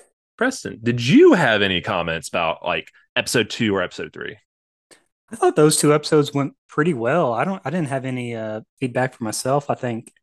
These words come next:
Speaker 2: we're kinda getting a little better at this whole thing. But, you
Speaker 1: That's
Speaker 2: know,
Speaker 1: c-, yeah, it's come from a
Speaker 2: starting
Speaker 1: guy
Speaker 2: for
Speaker 1: who's,
Speaker 2: me to
Speaker 1: who's
Speaker 2: start talking more and, you know, kinda
Speaker 1: Or
Speaker 2: getting, relaxing a little bit and having a good time.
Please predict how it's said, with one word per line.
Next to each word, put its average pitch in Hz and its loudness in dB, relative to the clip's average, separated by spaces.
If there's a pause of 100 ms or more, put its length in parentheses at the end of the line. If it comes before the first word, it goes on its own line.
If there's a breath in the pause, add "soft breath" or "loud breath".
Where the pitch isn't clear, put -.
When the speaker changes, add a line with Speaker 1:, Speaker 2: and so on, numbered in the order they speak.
(100)
Speaker 2:
we're 120 -2
kinda 120 -4
getting 143 2
a 165 2
little 262 2
better 107 -2
at 113 -12
this 110 -6
whole 104 -8
thing. 101 -10 (640)
But, 110 -4
you 120 -6
Speaker 1:
That's 120 -2
Speaker 2:
know, 143 -6
Speaker 1:
c-, - -20 (460)
yeah, 98 2
it's 92 0
come 104 -2
from 165 2
a - 2
Speaker 2:
starting 92 2
Speaker 1:
guy 90 0
Speaker 2:
for - 0
Speaker 1:
who's, 151 4
Speaker 2:
me 151 2
to 143 0
Speaker 1:
who's - 2
Speaker 2:
start 139 0
talking 147 0
more 147 -2
and, 117 -8
you 113 -18 (480)
know, 110 -12
kinda 123 -4
Speaker 1:
Or 117 -4
Speaker 2:
getting, 123 -2
relaxing 123 -2
a 127 -2
little 127 -2
bit 135 -4
and 113 -10
having 113 -10
a 110 -10
good 113 -8
time. 120 -6